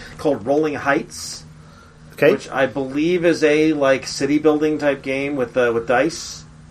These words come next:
Speaker 1: Uh, I have not checked it out just yet, but it looks really cool. It's one of their big releases.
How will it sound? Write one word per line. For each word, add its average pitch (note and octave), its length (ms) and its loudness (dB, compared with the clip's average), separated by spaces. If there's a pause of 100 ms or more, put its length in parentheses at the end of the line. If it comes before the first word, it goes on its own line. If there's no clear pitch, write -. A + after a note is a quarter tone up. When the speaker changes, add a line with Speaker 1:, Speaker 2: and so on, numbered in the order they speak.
(120)
Speaker 1:
Uh, A2 60 -12
I A2 400 0
have A#2 120 -2
not B2 200 -2
checked B2 160 -12
it C3 60 -2
out A#2+ 120 0
just A2+ 160 -12
yet, B2 160 0
but A2+ 60 -6
it G#2+ 40 -6
looks G#2+ 140 -10
really A#2 180 -2
cool. C3 360 -2
It's A#2 80 -12
one A#2 120 -2
of - 20 0
their A2+ 200 -2
big G#2+ 60 -6
releases. B2 640 -6